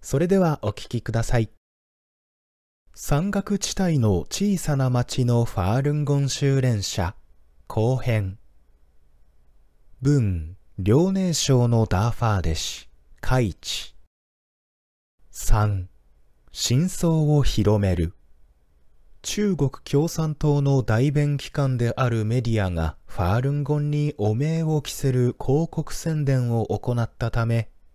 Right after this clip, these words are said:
虚偽の情報によって騙された人々がファールンゴンを憎むようになりました。ファールンゴン修練者は真相を伝えようと法を実証したことにより迫害を受け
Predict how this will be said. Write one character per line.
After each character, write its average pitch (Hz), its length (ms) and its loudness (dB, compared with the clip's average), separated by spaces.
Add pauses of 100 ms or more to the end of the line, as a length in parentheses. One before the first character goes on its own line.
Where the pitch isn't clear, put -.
(160)
虚 202 140 4
偽 196 140 0
の 160 180 2
情 139 300 2
報 156 260 0
に 147 140 0
よ 143 80 0
っ 139 40 -8
て 143 260 -2
騙 117 280 -2
さ 143 160 -2
れ 131 140 -2
た 113 160 -2
人 117 280 -4
々 104 300 -2
が 87 300 0
フ - 140 -4
ァ 101 120 2
ー 139 60 0
ル 143 100 -2
ン 143 140 -2
ゴ 143 100 0
ン 139 160 0
を 135 240 2
憎 110 380 -2
む 151 160 0
よ 107 220 2
う - 20 2
に 85 160 0
な 85 100 0
り 85 120 -2
ま 80 100 -4
し - 160 -8
た。 87 220 -2 (1120)
フ - 140 0
ァ 117 120 2
ー 147 60 0
ル 151 100 -2
ン 156 100 -2
ゴ 151 120 0
ン 156 100 0
修 156 260 -2
練 151 200 0
者 131 200 -2
は 113 320 0
真 156 340 -2
相 175 260 -4
を 175 180 -2
伝 165 380 -2
え - 20 0
よ 160 160 0
う 139 60 -2
と 110 240 0
法 143 520 0
を 143 80 0
実 104 220 -2
証 160 400 -2
し - 160 -4
た 165 100 0
こ 160 160 -4
と 165 160 -2
に 156 160 -2
よ 131 140 0
り 113 180 2
迫 110 360 -4
害 117 320 -2
を 117 180 0
受 - 260 0
け 85 200 0